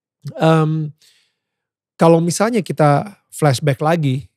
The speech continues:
ke tahun dua ribu delapan belas Desember, dua puluh enam Desember dua ribu delapan belas. Saat itu Anmes ngeluarin, perta-, oke, yang pertama ayah meninggal udah.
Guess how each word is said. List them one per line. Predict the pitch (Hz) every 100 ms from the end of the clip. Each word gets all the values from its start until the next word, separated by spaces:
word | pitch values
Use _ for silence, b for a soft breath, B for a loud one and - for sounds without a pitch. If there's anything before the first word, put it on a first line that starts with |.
| _
ke | -
tahun | 131 127 131
dua | 135 131
ribu | 131
delapan | 131 120 131
belas | 139 127
Desember, | - 120 139 127 117
dua | 131 143
puluh | 131 147
enam | 156
Desember | 151 120 127 135
dua | 139 123
ribu | 123 123
delapan | 120 120
belas. | 120 117 - - b b b b b b _ _ _
Saat | - - 151 156
itu | 170 - 214 220 214 254 _ _ _ _ _ _ _ -
Anmes | 156 175 175
ngeluarin, | 160 139 143 139 139 139 139 _ _ _ _ -
perta-, | 135 -
oke, | 139 123 - _
yang | 147 143
pertama | 151 151 147 190 220 - _ _ _ _ _
ayah | 143 143 165 180 - _ _ _ _ -
meninggal | 131 127 117 117
udah. | 117